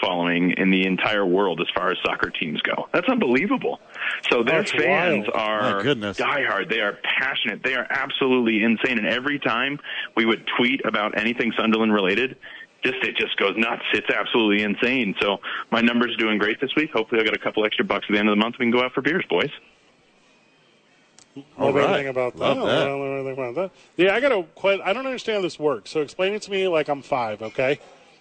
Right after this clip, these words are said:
Speaker 2: The United have loaned Josh Dolling to the Las Vegas Lights F C for the remainder of the season. How does that work business-wise?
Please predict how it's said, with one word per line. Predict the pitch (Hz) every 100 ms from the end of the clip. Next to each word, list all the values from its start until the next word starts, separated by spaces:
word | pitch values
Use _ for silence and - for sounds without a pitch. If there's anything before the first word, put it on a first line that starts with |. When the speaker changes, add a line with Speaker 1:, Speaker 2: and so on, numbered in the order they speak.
| _
Speaker 2:
The | 160
United | 165 185 254 302
have | 254
loaned | 190 180 180 185 135
Josh | 160 185 180
Dolling | 156 160 156 156 156
to | 151
the |
Las | 135 151 147
Vegas | 165 151 -
Lights | 147 143 139 - - - _ _ _
F | 151 147
C | - 160 147
for | 156
the | 143
remainder | 139 139 139
of | 139
the | 123
season. | - 135 120 110 - - - - -
How | 208 311
does | 381 370
that | 294 151
work | 156 180 - -
business-wise? | 151 156 139 123 - 107 92 71 - -